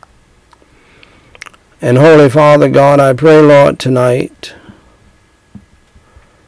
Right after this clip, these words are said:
uh, that you would protect my family and my children and the children of the people with me tonight.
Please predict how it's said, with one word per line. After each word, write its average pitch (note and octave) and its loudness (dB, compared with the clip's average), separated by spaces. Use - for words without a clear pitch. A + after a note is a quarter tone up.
uh, - -6
that B2 -4
you C3 -2
would B2+ -2
protect D3 -4
my D3+ -2
family D3+ -2
and - -8
my C3+ -4
children D#3 -4
and - -16
the - -10
children D#3 0
of D3 -2
the C3+ -6
people D3+ -2
with C#3+ -4
me C#3 -2
tonight. C3+ -6